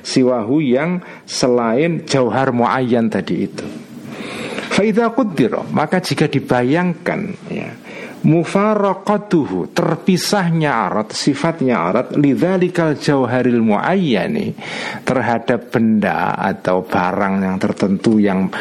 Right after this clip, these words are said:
yang arad itu melekat di situ, faqad qaddara, maka dengan sendirinya bisa dibayangkan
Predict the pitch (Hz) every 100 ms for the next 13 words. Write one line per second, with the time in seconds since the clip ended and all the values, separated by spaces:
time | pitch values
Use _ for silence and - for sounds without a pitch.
0 | - - - - 110 107 113 113 117 139
1 | 117 107 107 - 110 104 - 90 123 180
2 | - 87 85 104 - - - - - 123
3 | 135 120 120 240 214 - - - - -
4 | 220 123 127 123 117 - - - - -
5 | 120 127 120 131 120 123 147 123 113 120
6 | 110 - 101 107 175 202 - 110 131